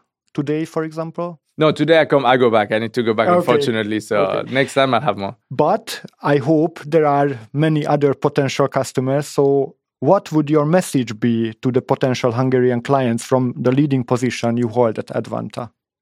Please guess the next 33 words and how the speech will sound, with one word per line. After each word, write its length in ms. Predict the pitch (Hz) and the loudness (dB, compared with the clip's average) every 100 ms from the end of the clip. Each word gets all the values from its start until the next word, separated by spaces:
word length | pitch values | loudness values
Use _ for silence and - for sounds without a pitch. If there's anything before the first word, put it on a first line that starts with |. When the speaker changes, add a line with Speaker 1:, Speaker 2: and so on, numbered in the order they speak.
| _ _ _ _ _ _ _ _ _ _ _ - | _ _ _ _ _ _ _ _ _ _ _ 2
Speaker 2:
I 80 | 156 | 4
would 180 | 175 | 4
tell 240 | - 185 190 | 4 4 4
them, 240 | 196 190 | 4 2
you 120 | 180 | 0
know, 340 | 170 156 143 - _ _ _ - | 0 2 0 -2 _ _ _ -2
let's 200 | 160 - | 0 2
have 140 | 151 | 0
a 80 | 151 | 0
conversation, 640 | 143 131 - 113 104 87 _ _ | -2 -4 -2 -4 -6 -14 _ _
because 400 | 139 143 143 143 | -6 0 2 4
I 100 | 143 | 4
think 260 | 135 165 165 | 2 -2 -2
we, 280 | 147 139 135 | 0 0 0
we 180 | 127 139 | -2 -4
forget 840 | - 156 156 147 147 143 - - _ | -2 0 2 2 0 0 -8 -20 _
too 220 | - 190 | -2 2
often 580 | - 127 - 95 71 117 _ - | 2 2 -2 -10 -12 -20 _ -8
that 340 | 123 120 117 | 0 0 0
digitalization, 1080 | - 123 151 147 156 139 113 135 147 143 123 | -4 -6 -4 -2 0 2 2 2 2 -2 -8
it's 240 | 113 113 123 | -8 -8 -6
about 420 | 107 117 117 - | 0 2 2 0
understanding 800 | - 139 135 - 131 120 127 117 | -2 -2 -2 -6 -4 -4 -4 -6
why 240 | 95 117 156 | -2 0 0
we 160 | 156 | -2
do 180 | 151 165 | -2 -2
it 320 | 175 233 - _ _ _ - | -4 -8 -16 _ _ _ -8
and 200 | 117 117 | -2 2
what 160 | 127 | 4
are 100 | 123 | 4
the 100 | 110 | 0
priority. 600 | - 107 95 85 76 - - _ _ | -4 -2 -2 -4 -8 -18 -20 _ _
Yeah. 160 | - | -6